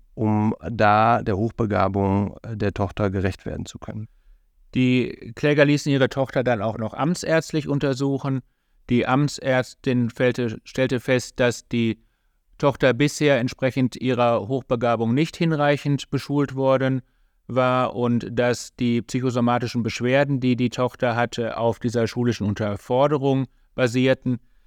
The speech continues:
Speaker 2: Sie sah es daher als dringend erforderlich an, an eine Schule mit individuellen, an die Hochbegabung angepassten Fördermöglichkeiten zu wechseln.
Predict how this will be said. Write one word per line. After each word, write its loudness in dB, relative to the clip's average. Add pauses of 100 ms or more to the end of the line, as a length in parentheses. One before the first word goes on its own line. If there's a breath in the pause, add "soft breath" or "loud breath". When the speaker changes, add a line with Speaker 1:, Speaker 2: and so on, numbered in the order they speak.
(140)
Speaker 2:
Sie 0
sah 2
es -4
daher 2
als 2
dringend 0
erforderlich 2
an, 2
an 0
eine 0
Schule 0
mit 2
individuellen, 2
an -2
die 2
Hochbegabung 0
angepassten -2
Fördermöglichkeiten 0
zu -4
wechseln. -2